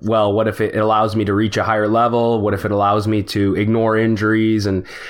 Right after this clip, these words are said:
keep training through injuries? So every top level athlete, myself included, has, you know, had to consider that route and realize that the, the best guys are doing that, es-, especially in jiu-jitsu where there's very little, um,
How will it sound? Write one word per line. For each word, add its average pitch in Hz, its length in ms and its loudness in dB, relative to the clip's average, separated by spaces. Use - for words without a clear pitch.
keep 127 200 -2
training 113 320 0
through 110 220 0
injuries? 107 340 0
So 107 180 0
every 151 300 2
top 131 300 0
level 110 280 0
athlete, 107 400 0
myself 101 380 0
included, 107 420 0
has, 92 440 -2
you 110 100 0
know, 98 280 0
had 113 260 -2
to 107 80 -2
consider 117 560 0
that 107 260 0
route 110 380 2
and 101 380 0
realize 101 480 0
that 98 320 0
the, 101 220 -4
the 95 200 -4
best 147 280 0
guys 127 340 2
are 110 200 2
doing 113 340 0
that, 65 340 -6
es-, 98 120 -2
especially 117 640 0
in 104 80 0
jiu-jitsu 95 440 -2
where 98 120 0
there's 98 180 0
very 104 320 0
little, 98 440 0
um, 80 380 -2